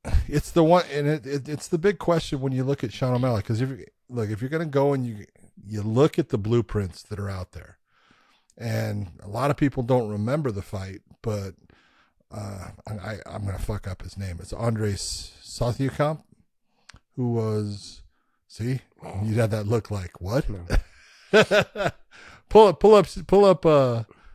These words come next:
Speaker 1: O'Malley's record if you can. But it is, I think it's Andrei Sathiakamp who had a fight with O'Malley and hurt O'Malley's legs badly.
Speaker 2: Mm.
Speaker 1: Now,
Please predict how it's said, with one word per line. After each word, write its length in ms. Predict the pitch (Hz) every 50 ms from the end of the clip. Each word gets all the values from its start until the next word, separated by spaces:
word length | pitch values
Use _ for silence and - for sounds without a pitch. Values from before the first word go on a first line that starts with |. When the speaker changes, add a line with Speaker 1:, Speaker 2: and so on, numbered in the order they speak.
| - - -
Speaker 1:
O'Malley's 600 | - 131 135 131 139 139 139 139 135 127 113 101
record 320 | 113 127 131 123 - 123 117
if 140 | 110 - -
you 80 | 117
can. 400 | - - 135 127 120 113 107 104 - _ _ _ _ _ _ _ _ _ _ _ _ _
But 180 | - 120 117 113
it 220 | 110 117 131 143
is, 220 | 147 156 139 117
I 220 | 117 - - 117 127
think 240 | 143 156 151 131 120
it's 400 | 104 - - - - - - _ _ _ -
Andrei 260 | - 123 131 127 123
Sathiakamp 580 | 110 - - 127 127 104 113 104 - 117 104 - _ - -
who 360 | - 127 120 117 113 110 110 - _ _ _ _ _ _ _ _ _ _ _ - -
had 280 | - - - 127 139
a 60 | 143
fight 280 | 127 - 139 127 123 113
with 140 | 113 113 107
O'Malley 480 | 113 107 107 110 107 104 104 107 107 - _
and 400 | - 113 110 107 107 107 110 104 - - - - -
hurt 320 | - - - 151 160 143 - -
O'Malley's 640 | - 104 101 104 104 107 104 101 101 98 90 82 95
legs 400 | 104 107 104 87 80 - - - _
badly. 420 | - 107 107 101 104 113 110 104 95
Speaker 2:
Mm. 60 | 92 90 - - - - _ _ _ _ _ _ -
Speaker 1:
Now, 360 | 101 107 104 101 95 - -